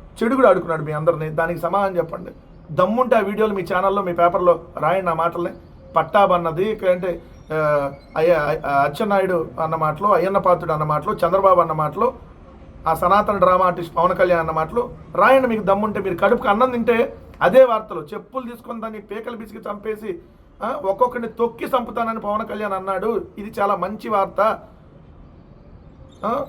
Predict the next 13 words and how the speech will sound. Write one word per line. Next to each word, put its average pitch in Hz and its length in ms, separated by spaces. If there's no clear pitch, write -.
జగన్మోహన్ 240 440
రెడ్డి 220 160
ఇంకా 220 200
బౌత్-, 214 220
బతికే 190 320
ఉన్నాడు 220 360
కదా, 220 120
చావలేదుగా 220 480
అని 208 160
చెప్పి 202 160
అయ్యన్న 214 200
పాత్రుడు 202 380
అన్నాడు. 190 500